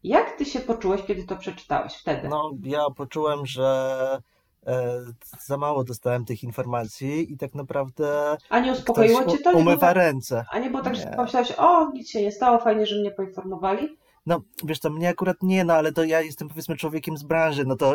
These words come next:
Speaker 2: jakby inaczej reaguję niż zwykły Kowalski. Tobie chodzi o to, że Kowalskiego Nowaka mogło uspokoić,
Speaker 1: Mhm,
Speaker 2: tak? Że
Speaker 1: myślę,
Speaker 2: tak
Speaker 1: że
Speaker 2: u-,
Speaker 1: tak.
Speaker 2: uśpić jego czujność, e, że jeszcze jakby, e, d-, dolewając oliwy do ognia, że to jeszcze zaszkodziło, e, bo uspokoiło.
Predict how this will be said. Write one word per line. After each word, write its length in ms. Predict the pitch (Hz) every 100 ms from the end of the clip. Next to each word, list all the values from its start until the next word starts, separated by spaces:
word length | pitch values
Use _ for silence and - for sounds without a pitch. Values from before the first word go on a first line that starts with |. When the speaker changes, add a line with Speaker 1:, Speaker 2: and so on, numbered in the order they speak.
| 147
Speaker 2:
jakby 220 | 139 165
inaczej 320 | 165 170 160
reaguję 360 | 147 135 143 135
niż 160 | 135
zwykły 300 | 127 143 139
Kowalski. 540 | 131 135 131 120 - 151 - -
Tobie 220 | - 156
chodzi 260 | 165 165 160
o 60 | 151
to, 120 | 170
że 240 | 143 147 147 - _
Kowalskiego 540 | 143 147 - 147 160
Nowaka 400 | 156 143 143 151
mogło 240 | 147 143
uspokoić, 540 | 151 - 165 147 120 -
Speaker 1:
Mhm, 180 | 233 247
Speaker 2:
tak? 160 | 160
Że 60 | 139
Speaker 1:
myślę, 140 | -
Speaker 2:
tak 80 | 135
Speaker 1:
że 60 | -
Speaker 2:
u-, 60 |
Speaker 1:
tak. 100 | 190
Speaker 2:
uśpić 260 | 190 - 156
jego 180 | 165 170
czujność, 600 | - 165 131 110 - 151
e, 280 | 139 139 135
że 140 | 156
jeszcze 320 | 165 196 -
jakby, 440 | 143 123 139 135 127 - _
e, 300 | - 139 135
d-, 400 | 135 143 139 135
dolewając 580 | 127 147 151 151 151 135
oliwy 260 | 147 147 143
do 140 | 143
ognia, 220 | 131 156
że 100 | 165
to 100 | 160
jeszcze 220 | 151 -
zaszkodziło, 640 | 165 170 - 147 123 - - 135
e, 40 | 139 135 135 139 139 135 135 143 139 -
bo 240 | - 135
uspokoiło. 680 | 165 185 165 - 147 110 -